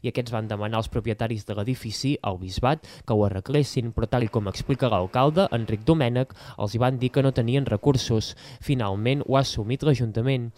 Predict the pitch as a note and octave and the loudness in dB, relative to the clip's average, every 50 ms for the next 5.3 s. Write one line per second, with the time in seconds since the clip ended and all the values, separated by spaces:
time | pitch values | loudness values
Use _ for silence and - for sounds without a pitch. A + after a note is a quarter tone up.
0 | - - - G#2+ G#2 G2 - G2+ G#2 - C3+ D#3 F3+ - - - A2+ G#2 G2+ - | -14 -10 -6 -6 -4 -2 -2 -2 2 2 2 2 2 0 -2 -4 -2 -2 0 0
1 | C3 D3 D3+ - E3 D#3 - - A2+ G#2+ A2 B2+ D3 C#3 C3+ B2 B2 A#2+ A2 - | 0 0 0 0 -2 -2 -2 0 -2 0 2 4 4 4 4 4 2 0 -2 -4
2 | - - - C#3 - - D3 C#3 B2+ B2 A#2 G#2 G2+ G2+ - - C#3 B2+ A#2 - | -8 -14 -16 -4 0 2 2 4 4 2 2 0 0 0 0 2 4 4 4 4
3 | G2 G2+ A#2+ A#2+ - A2 A2 G#2+ - - - - - - A2+ - - A2+ G#2+ - | 2 2 2 2 2 2 0 0 -2 -6 -20 -12 -6 -4 -2 0 0 0 0 2
4 | A2+ A#2 A2 G2+ - G#2+ A2 A#2+ B2 - - A2+ G#2+ - C#3+ C3 A#2 - - G2 | 2 2 2 2 0 0 0 0 -2 -2 -2 -2 -2 -2 -4 -6 -6 -8 -10 -10
5 | F#2 - - C#3+ C#3 C3 | -4 0 2 2 2 0